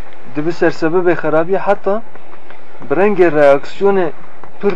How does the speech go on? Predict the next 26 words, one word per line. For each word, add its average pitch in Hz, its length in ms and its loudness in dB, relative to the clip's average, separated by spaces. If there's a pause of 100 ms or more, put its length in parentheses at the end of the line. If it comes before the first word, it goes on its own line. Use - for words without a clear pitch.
(140)
tund 208 240 0
jî 139 160 -2
xwe 139 220 0
nîşan 151 340 0
dide, 151 240 -2
carna 156 280 0
xwe 139 180 -2
teqandinê, 131 720 -2 (720)
carna 147 360 2
bi - 40 -4
eylemê 143 420 -2 (100)
wer 147 180 2
heta 139 280 -2
dereca 131 400 0
dawî 139 240 0
acımasız 120 680 -2 (220)
xwe 175 160 4
nîşan 160 340 0
dide, 113 220 -4 (220)
ev 147 160 4
reaksiyon. 107 480 0 (680)
Na 180 160 4
noktak 220 460 4
dîtir 214 320 0
jî, 156 220 -2 (1700)
vê 208 100 8